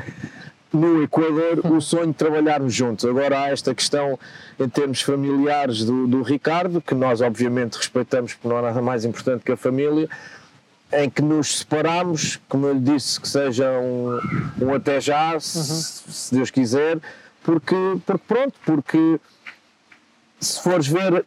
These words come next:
Speaker 1: em todas estas pessoas que escolhi,
Speaker 2: Uhum.
Speaker 1: houve sempre um conhecimento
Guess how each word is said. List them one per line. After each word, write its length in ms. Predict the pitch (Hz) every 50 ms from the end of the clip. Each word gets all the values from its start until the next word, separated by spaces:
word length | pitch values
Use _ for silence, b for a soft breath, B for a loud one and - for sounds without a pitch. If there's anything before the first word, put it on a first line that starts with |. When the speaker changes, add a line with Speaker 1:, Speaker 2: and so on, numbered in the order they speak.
| _ -
Speaker 1:
em 120 | 165 160
todas 380 | 143 - 190 190 170 190 185 165
estas 360 | 190 185 - - 190 170 -
pessoas 340 | - - - 190 190 170 -
que 100 | - -
escolhi, 480 | - - - 180 185 196 196 202 202 196 - - -
Speaker 2:
Uhum. 300 | 151 131 143 160 160 170
Speaker 1:
houve 140 | 170 156 -
sempre 340 | - 185 180 180 156 - 175
um 80 | 185 151
conhecimento 920 | - 185 180 165 - - 175 170 165 170 175 175 170 156 - - -